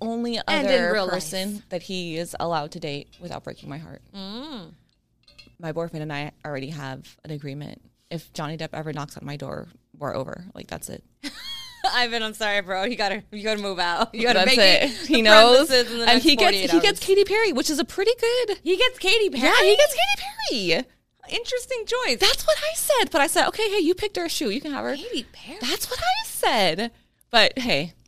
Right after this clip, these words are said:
Speaker 1: you know
Speaker 2: Huh.
Speaker 1: what? I'm not gonna yuck his yum. He can have her. It's fine.
Speaker 2: He has to fight with, uh, what is it? Leonardo or Leo? No, no.
Speaker 1: No, she's way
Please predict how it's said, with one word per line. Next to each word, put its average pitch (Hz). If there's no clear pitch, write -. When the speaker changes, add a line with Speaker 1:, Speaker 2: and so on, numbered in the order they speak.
Speaker 1:
you 240
know 220
Speaker 2:
Huh. 214
Speaker 1:
what? 208
I'm 240
not 226
gonna 208
yuck 156
his 165
yum. 151
He 180
can 190
have 131
her. 147
It's -
fine. -
Speaker 2:
He 185
has 190
to 190
fight 180
with, 180
uh, 156
what 175
is 170
it? -
Leonardo 175
or 170
Leo? 170
No, 226
no. 240
Speaker 1:
No, 330
she's -
way -